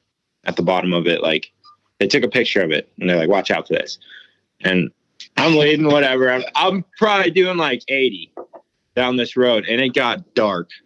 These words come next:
Like, I could tell it was something, like, something dropped out. I don't know. I was like,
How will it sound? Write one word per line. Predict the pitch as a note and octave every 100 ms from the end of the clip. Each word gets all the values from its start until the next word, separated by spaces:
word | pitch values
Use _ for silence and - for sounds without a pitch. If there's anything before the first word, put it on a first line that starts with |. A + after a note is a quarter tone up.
| _
Like, | B2+ B2 - _ _ _ _ _
I | C3
could | C3 A2
tell | C#3 C3
it | A#2
was | G2+ -
something, | B2 A2 - F2+
like, | F#2
something | F#2 C#3+ C3 C#3
dropped | G#2+ A#2 A#2 A2
out. | G#2 G2
I | A2+
don't | B2 G2+
know. | G2 F#2+ _ _ _ _ _ _ _ _ -
I | B2
was | C3+ A#2+
like, | A#2 G#2+